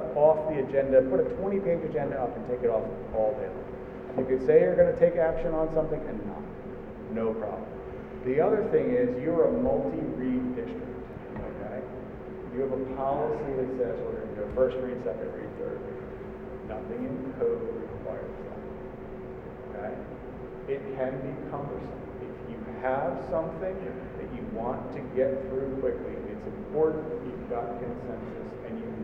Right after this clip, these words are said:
know the community is behind it. And you're saying to yourselves, "Man, I wish we didn't have this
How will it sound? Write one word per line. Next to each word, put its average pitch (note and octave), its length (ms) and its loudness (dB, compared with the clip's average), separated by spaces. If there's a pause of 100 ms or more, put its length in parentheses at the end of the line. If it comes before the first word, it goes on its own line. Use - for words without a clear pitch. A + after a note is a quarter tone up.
(140)
know A#2 440 2 (400)
the C3 80 0 (200)
community C3 640 -2 (160)
is C3 140 0 (240)
behind B2 240 -2
it. A#2+ 200 -6 (680)
And B2 80 -2
you're B2+ 240 -2
saying B2+ 320 0
to B2 180 -2
yourselves, A2+ 540 -4 (400)
"Man, - 380 -4 (540)
I G3+ 120 4
wish G3 240 4
we D#3+ 120 0
didn't D#3 380 -2
have B2+ 340 -2 (680)
this C3+ 100 0